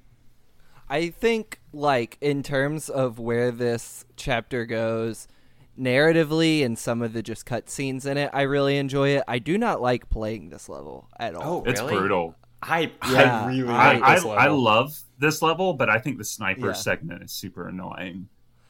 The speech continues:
Speaker 3: Like, I
Speaker 1: Uh, yeah, I could not figure out where to go. I didn't know I had to just, like, walk around to the left a little bit and find him because it's like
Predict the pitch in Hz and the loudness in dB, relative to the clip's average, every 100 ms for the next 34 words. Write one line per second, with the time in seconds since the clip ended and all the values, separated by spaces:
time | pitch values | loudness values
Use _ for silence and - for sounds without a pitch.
0 | - 110 104 117 139 131 143 170 139 107 | -4 -2 2 4 4 4 4 6 4 2
1 | 147 - 180 165 160 - 165 151 147 139 | -2 0 2 4 2 2 0 2 4 4
2 | 143 135 123 139 113 113 123 135 135 131 | 2 2 2 4 4 2 0 -2 0 2
3 | 131 123 131 127 117 123 127 117 110 113 | 4 2 0 -4 -6 -4 -2 -2 -4 -2
4 | 117 120 123 117 120 120 110 107 104 110 | 0 0 -2 -2 -2 -6 -8 -8 -6 -6
5 | - 147 135 143 143 139 151 160 135 143 | -4 -4 0 0 0 0 0 0 -2 -4
6 | 143 139 - 156 156 165 170 160 139 131 | -4 -8 -6 -2 -2 0 -2 -4 -6 -6
7 | 117 139 165 139 | -2 -2 0 -2